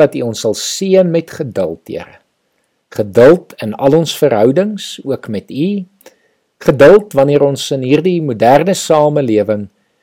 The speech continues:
met ons medemense omgaan. Geduld om te weet ons kan net soveel doen soos wat die tyd wat aan ons gegee is, dit vir ons moontlik maak. Here, mag ons dan as gelowiges gaan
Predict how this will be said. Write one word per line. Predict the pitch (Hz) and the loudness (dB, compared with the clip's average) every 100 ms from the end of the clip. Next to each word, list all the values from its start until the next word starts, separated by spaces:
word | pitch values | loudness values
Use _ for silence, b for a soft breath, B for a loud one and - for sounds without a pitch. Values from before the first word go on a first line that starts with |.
| _ | _
met | 127 160 | 2 2
ons | 143 | 2
medemense | 131 151 175 139 107 104 - | 4 4 6 2 -2 -4 -6
omgaan. | 160 156 127 - 90 87 92 85 _ _ _ _ _ - | -4 -4 -6 -10 -14 -14 -16 _ _ _ _ _ _ -10
Geduld | 107 98 117 135 151 _ _ _ _ _ | -8 2 6 6 4 _ _ _ _ _
om | - 165 | -6 2
te | 175 | 2
weet | 127 160 196 170 | 6 6 6 0
ons | - | -2
kan | - 131 | -2 0
net | 123 147 | 2 0
soveel | - - 170 160 175 160 131 | 0 -2 0 0 0 0 0
doen | 101 113 110 110 104 _ _ - | -2 -2 -2 -6 -12 _ _ -12
soos | - 127 - | 0 0 2
wat | 117 | -2
die | 113 _ | -2 _
tyd | 156 165 160 | 2 2 2
wat | 123 - | -4 -4
aan | 117 107 | -6 -6
ons | 101 | -6
gegee | 107 - - 196 160 - 90 | -10 -10 -6 0 0 0 -8
is, | - - _ _ _ | -14 -18 _ _ _
dit | 123 117 123 | -6 0 0
vir | |
ons | 107 107 - | 0 -4 -6
moontlik | 107 127 120 - 82 | 2 2 2 -6 -14
maak. | 85 82 80 - _ _ _ _ _ _ _ - | -12 -12 -12 -18 _ _ _ _ _ _ _ 2
Here, | 180 180 | 6 6
mag | 143 127 139 | 6 4 2
ons | 170 147 - | 0 -4 -4
dan | 117 | -2
as | 113 - | -2 -4
gelowiges | 113 104 127 147 131 90 - - | -4 2 2 2 0 -6 -12 -12
gaan | 127 | -12